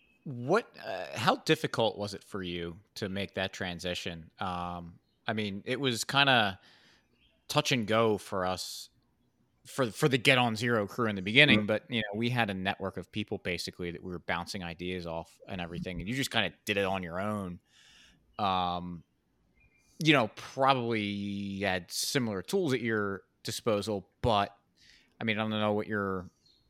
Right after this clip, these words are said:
Speaker 1: friends and other people were like that, or, or people you could talk to that you could bounce these ideas off. But how,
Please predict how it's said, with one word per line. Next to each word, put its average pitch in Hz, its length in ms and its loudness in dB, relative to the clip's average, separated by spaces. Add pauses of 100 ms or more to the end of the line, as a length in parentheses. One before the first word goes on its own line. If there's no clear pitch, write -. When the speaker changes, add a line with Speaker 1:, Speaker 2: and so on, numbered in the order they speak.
(300)
Speaker 1:
friends 113 500 0
and 110 80 -2
other 101 140 -2
people 104 720 0
were 101 160 -2
like 98 360 2
that, 98 180 -2 (180)
or, 95 500 -4
or 101 180 -4
people 113 300 -4
you 101 80 -2
could 92 140 -10
talk 135 260 8
to 110 220 0
that 104 180 -6
you 98 140 -8
could 101 160 -10
bounce 95 200 -2
these 90 140 -8
ideas 98 400 -4
off. 85 240 -4
But 92 140 -4
how, 147 240 6